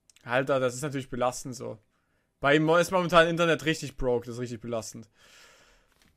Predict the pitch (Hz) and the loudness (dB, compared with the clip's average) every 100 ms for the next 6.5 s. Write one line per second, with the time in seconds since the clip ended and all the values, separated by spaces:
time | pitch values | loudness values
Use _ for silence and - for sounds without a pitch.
0 | _ _ _ _ _ _ _ _ 143 180 | _ _ _ _ _ _ _ _ -6 -4
1 | 240 202 165 143 170 226 254 180 160 165 | 0 0 2 4 8 8 6 0 -4 0
2 | 156 208 208 170 175 226 254 180 170 165 | 2 2 0 -2 -2 -2 -4 -6 -6 -6
3 | 160 170 165 170 165 139 143 147 156 151 | -4 -4 -4 -4 -6 -4 -4 -4 -4 -4
4 | 147 139 - - 135 - 165 - - 147 | -6 -10 -10 -6 -6 -6 -8 -6 -4 -6
5 | - 214 - 190 - 139 - - 214 - | -6 -12 -8 -10 -8 -10 -12 -14 -14 -10
6 | 147 131 165 196 220 | -2 4 6 6 2